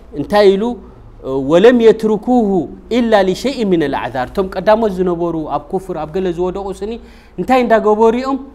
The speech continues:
ዑዝር እንዳምፅኡ እዮም ካብ፣ ካብቲ እስልምና ዝረሓቑ ማለት እዩ። ወኢላ ተሓቂ ስኒ ሓቂ ምዃኑ ይፈልጥዎ ነይሮም እዮም ማለት እዩ። ወሊዛሊክ ብዙሓት ኢዕራድ ዝገበሩ ከም በዓል ዓብዱላህ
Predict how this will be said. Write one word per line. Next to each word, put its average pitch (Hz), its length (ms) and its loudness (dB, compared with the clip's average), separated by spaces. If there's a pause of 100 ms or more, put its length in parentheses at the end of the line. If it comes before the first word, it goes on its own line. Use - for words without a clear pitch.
(160)
ዑዝር 247 280 4
እንዳምፅኡ 185 440 2
እዮም 156 260 -2 (420)
ካብ፣ 175 180 0 (120)
ካብቲ 165 300 0
እስልምና 151 440 0 (320)
ዝረሓቑ 127 520 -6
ማለት 117 320 -2
እዩ። 131 100 -8
ወኢላ 208 300 2 (360)
ተሓቂ 196 380 0
ስኒ 208 220 -4 (280)
ሓቂ 165 300 -6
ምዃኑ 160 380 -2 (500)
ይፈልጥዎ 135 520 -4
ነይሮም 110 300 -6
እዮም 151 160 0
ማለት 101 260 -8
እዩ። 104 100 -14
ወሊዛሊክ 180 500 0 (400)
ብዙሓት 208 460 0
ኢዕራድ 196 440 2
ዝገበሩ 160 460 0 (140)
ከም 156 320 -2
በዓል 147 300 0 (320)
ዓብዱላህ 156 540 0